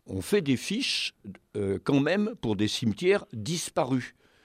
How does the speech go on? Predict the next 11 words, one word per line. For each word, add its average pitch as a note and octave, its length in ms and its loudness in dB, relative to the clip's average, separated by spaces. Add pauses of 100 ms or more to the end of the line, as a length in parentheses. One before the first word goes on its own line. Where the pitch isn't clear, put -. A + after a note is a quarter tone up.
(240)
C'est-à-dire, G2+ 220 4
une B2 140 4
personne D3+ 340 2
nous C3 120 6
dit : « F#3+ 200 0
Oui, F3+ 180 0
mais C#3 180 2
ce, - 200 -8
monsieur E3 380 0
un C#3 100 -2
tel, G#3+ 380 -2